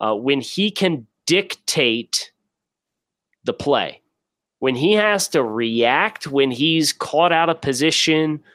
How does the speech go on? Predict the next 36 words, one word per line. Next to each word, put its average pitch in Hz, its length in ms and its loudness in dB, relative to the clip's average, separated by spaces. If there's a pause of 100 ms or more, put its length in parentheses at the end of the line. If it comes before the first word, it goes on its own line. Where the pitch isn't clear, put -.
(340)
when 127 140 -2
he's 147 260 2
in 147 160 2
the 135 80 0
trail 143 800 2 (300)
and 113 120 -2
his 110 160 -2
eyes 139 300 2
aren't, 143 260 2 (300)
you 139 80 -6
know, 120 320 0 (380)
back 139 340 0
to 151 100 0
the 131 100 0
ball 139 600 2 (100)
or, 120 200 0
or 120 340 -4 (220)
he 135 260 -10
can't 147 340 0
see 170 240 -2
things 147 400 0
coming, 139 460 0 (540)
that's 147 280 0
when 175 140 2
you 165 100 0
can 160 140 -2
see 165 220 0
he 156 140 0
gets 143 320 0
a 147 60 0
little 139 220 0
bit 131 160 0
more 127 260 -2
uncomfortable. 123 840 -2
But, 123 340 0 (420)
uh, 98 140 -4